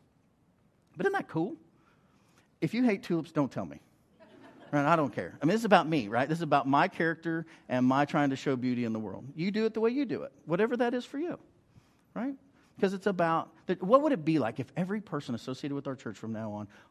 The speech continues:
only posted beautiful things? The emails we sent were encouraging. The conversations we had were meaningful and helpful and loving and in person when necessary.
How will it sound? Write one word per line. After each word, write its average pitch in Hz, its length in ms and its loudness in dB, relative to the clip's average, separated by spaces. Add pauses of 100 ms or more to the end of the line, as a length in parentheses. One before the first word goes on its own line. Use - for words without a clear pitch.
only 135 240 0
posted 117 360 -6
beautiful 101 340 -10
things? - 340 -20 (1500)
The 123 100 0
emails 131 220 4
we 135 100 -4
sent 123 180 -6
were 123 100 -4
encouraging. 113 420 -10 (1900)
The 117 80 -10
conversations 120 520 -6
we 113 100 -8
had 110 220 -2
were 104 80 -6
meaningful 107 520 -6
and 95 100 -10
helpful 95 380 -12
and 98 100 -8
loving 98 320 -6
and 104 80 -6
in 113 100 -8
person 101 480 -10 (360)
when 107 140 -6
necessary. - 520 -12